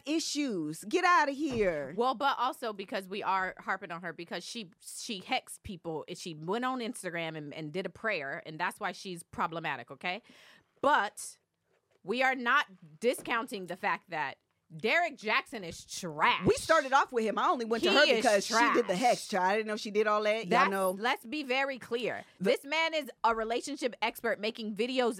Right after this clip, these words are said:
Speaker 2: every single day about
Speaker 1: Is he
Speaker 2: how
Speaker 1: still making
Speaker 2: to,
Speaker 1: them?
Speaker 2: the last I saw, about how to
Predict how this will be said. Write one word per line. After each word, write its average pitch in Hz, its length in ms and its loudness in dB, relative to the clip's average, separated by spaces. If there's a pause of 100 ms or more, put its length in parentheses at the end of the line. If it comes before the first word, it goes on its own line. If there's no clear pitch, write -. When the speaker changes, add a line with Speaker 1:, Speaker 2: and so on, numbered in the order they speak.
Speaker 2:
every 240 380 -2
single 240 460 -2
day 214 300 0
about 202 220 2
Speaker 1:
Is 240 120 6
he 233 80 4
Speaker 2:
how 247 160 4
Speaker 1:
still 269 240 6
making 320 260 0
Speaker 2:
to, 403 100 4
Speaker 1:
them? - 120 -8 (240)
Speaker 2:
the 202 100 0
last 214 320 -2
I 269 140 -2
saw, 247 260 -4 (380)
about 214 300 2
how 269 280 2
to 277 420 -8